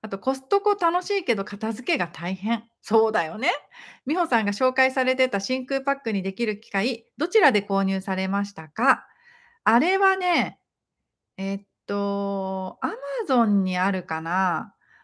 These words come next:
私はね、いただいたんですよ。で、うーん、リンク、後でじゃあ貼っとくね。一応ここの、あの、ライブ配信終わったら、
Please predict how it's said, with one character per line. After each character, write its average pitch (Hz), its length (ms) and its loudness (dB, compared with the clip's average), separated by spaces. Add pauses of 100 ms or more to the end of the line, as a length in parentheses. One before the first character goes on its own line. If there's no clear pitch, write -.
(500)
私 453 360 2
は 466 120 4
ね、 381 300 0
い 220 120 -4
た 302 160 4
だ 285 120 8
い 269 100 2
た 262 140 6
ん 220 80 2
で 190 80 -4
す 196 120 -10
よ。 156 200 -10 (1040)
で、 240 480 0 (320)
う 190 80 -6
ー - 20 0
ん、 214 1040 -4 (360)
リ 349 160 2
ン 392 100 -4
ク、 392 380 0 (420)
後 330 260 4
で 196 140 2
じ 196 100 -2
ゃ 190 60 2
あ 180 40 -2
貼 - 160 -6
っ 202 120 -14
と 277 100 0
く 311 160 -8
ね。 339 120 4 (280)
一 196 300 -4
応 185 140 0
こ 202 160 -6
こ 196 180 -2
の、 190 320 -4 (280)
あ 196 120 -2
の、 185 240 -4
ラ 262 160 4
イ - 40 2
ブ 320 80 0
配 339 180 2
信 214 100 -2
終 180 100 -2
わ 226 160 0
っ - 60 -20
た 269 80 2
ら、 339 340 2